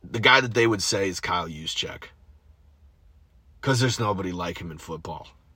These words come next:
'Cause he's a hard-nosed guy. He's really good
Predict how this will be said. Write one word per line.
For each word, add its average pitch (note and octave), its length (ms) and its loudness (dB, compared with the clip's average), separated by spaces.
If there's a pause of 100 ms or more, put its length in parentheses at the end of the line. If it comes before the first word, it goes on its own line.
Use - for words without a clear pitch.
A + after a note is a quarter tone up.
(1400)
'Cause B2+ 180 2
he's D3+ 200 4
a G#2 80 2
hard-nosed A#2 720 4
guy. G#2 300 2
He's G#2+ 200 -2
really G#2 340 0
good G2+ 340 -4